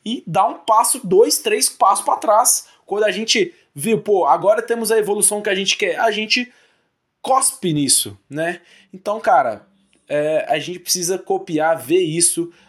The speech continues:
A cultura do Arsenal hoje é uma cultura fracassada, não ganha título desde dois mil e quatro,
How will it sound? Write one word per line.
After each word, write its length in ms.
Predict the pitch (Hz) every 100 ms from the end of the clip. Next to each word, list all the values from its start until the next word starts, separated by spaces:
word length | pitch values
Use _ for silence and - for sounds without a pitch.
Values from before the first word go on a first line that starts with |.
| -
A 80 |
cultura 400 | 175 180 175 180
do 140 | 175 165
Arsenal 460 | 156 151 156 156
hoje 220 | 143 135 151
é 20 |
uma 80 | 156
cultura 320 | 165 165 156
fracassada, 720 | 156 170 175 165 190 185 170
não 120 | 165
ganha 240 | 143 151 147
título 320 | - 151 143
desde 240 | 147 135
dois 220 | 131 139
mil 160 | 139 139
e 40 | 131
quatro, 720 | _ - 165 - 175 160